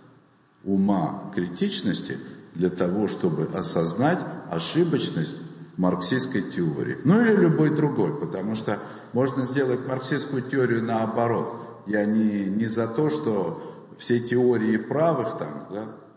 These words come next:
они, они такие же неправильные. Но это единицы, единицы.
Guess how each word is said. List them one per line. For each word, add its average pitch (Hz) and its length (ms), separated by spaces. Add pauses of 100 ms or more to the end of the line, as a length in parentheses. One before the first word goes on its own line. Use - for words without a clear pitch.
(340)
они, 95 280 (100)
они 123 160
такие 127 360
же 107 140
неправильные. 104 800 (1300)
Но - 640
это 131 440 (420)
единицы, 139 920 (1160)
единицы. 139 880